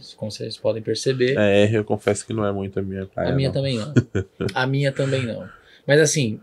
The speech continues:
Speaker 1: dá pra tirar um
Speaker 2: Aham,
Speaker 1: pouco de
Speaker 2: sim,
Speaker 1: conclusão.
Speaker 2: é, dá. E só entendendo um pouco sintaxe, né, as coisas ali, não
Speaker 1: Exato.
Speaker 2: a ver.
Speaker 1: Mas o legal aqui, né, nessa demonstração, pessoal, é legal a gente ver como que o Databricks, ele consegue, né, abstrair essa necessidade usando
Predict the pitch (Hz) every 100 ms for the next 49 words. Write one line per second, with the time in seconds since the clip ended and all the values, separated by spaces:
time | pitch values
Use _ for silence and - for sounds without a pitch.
0 | - 120 131 147 139 151 139 131 143 185
1 | 135 220 202 139 147 131 107 110 110 -
2 | - 175 151 110 101 104 - _ - _
3 | - - 147 165 156 127 113 117 - 120
4 | 117 120 123 - 127 127 113 - 110 107
5 | 104 123 127 117 117 - - 135 131 110
6 | 98 107 101 92 - - 120 147 151 143
7 | 143 143 120 - 160 151 143 135 127 -
8 | 120 117 113 117 107 - 135 139 117 -
9 | 110 101 98 - - - - 127 135 123
10 | 127 135 139 135 127 131 - - 160 185
11 | 185 156 147 147 127 123 131 139 135 135
12 | 127 - 117 117 120 135 127 117 113 117
13 | _ - 113 107 113 - 120 110 110 143
14 | - 131 123 117 113 117 - 120 107 110
15 | 127 143 139 120 120 117 127